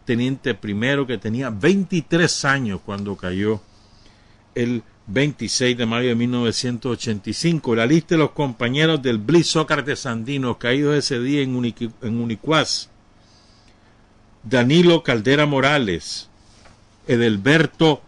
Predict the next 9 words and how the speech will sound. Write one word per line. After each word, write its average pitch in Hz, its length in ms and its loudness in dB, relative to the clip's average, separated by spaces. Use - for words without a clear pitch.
Carvajal 120 680 0
Delgado, 107 680 0
Gabriel 120 480 2
Antonio 139 500 0
Gutiérrez, 127 880 0
José 127 280 0
Calixto 139 580 2
García 131 480 0
Gaitán, 117 680 0